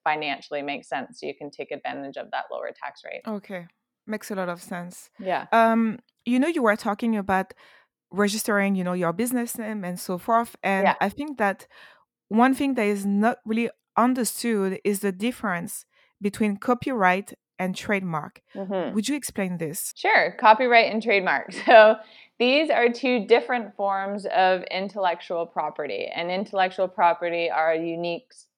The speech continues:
Speaker 1: unique works that are created by an author. Um, so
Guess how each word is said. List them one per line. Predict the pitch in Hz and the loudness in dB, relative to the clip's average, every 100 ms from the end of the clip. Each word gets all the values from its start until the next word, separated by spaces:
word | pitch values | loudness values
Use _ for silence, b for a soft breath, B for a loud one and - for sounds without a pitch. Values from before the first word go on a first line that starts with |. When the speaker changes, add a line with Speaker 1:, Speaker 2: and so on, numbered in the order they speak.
| - | -4
Speaker 1:
unique | 214 233 269 269 | 0 2 2 0
works | 180 190 190 - | 2 2 2 -4
that | 180 | -2
are | 175 165 | 0 -2
created | - 170 160 156 160 | -4 -4 -2 0 0
by | 151 147 151 156 _ _ _ _ | 0 2 2 0 _ _ _ _
an | 175 160 | -8 -4
author. | 143 - 131 104 - b b b b - | -6 -6 -8 -8 -12 b b b b -2
Um, | 175 170 170 156 - _ - - | 4 4 2 -6 -12 _ -20 -8
so | - 202 185 185 180 175 | 2 6 8 8 8 4